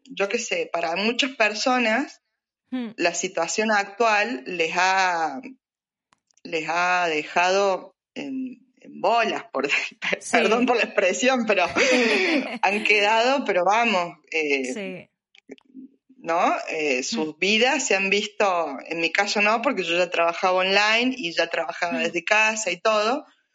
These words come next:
Speaker 1: pero soy consciente de que para muchas personas la situación actual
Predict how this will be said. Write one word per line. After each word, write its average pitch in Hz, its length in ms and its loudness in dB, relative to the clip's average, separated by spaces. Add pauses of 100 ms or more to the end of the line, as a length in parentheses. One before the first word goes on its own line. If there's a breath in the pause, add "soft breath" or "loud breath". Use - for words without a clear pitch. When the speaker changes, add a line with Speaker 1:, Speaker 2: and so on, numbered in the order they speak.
(260 soft breath)
Speaker 1:
pero 165 200 2
soy 196 220 0
consciente 214 580 0
de 247 120 2
que 185 100 0
para 165 220 -2
muchas 196 360 -4
personas 220 880 0
la 160 140 -4
situación 170 540 -6
actual 214 720 0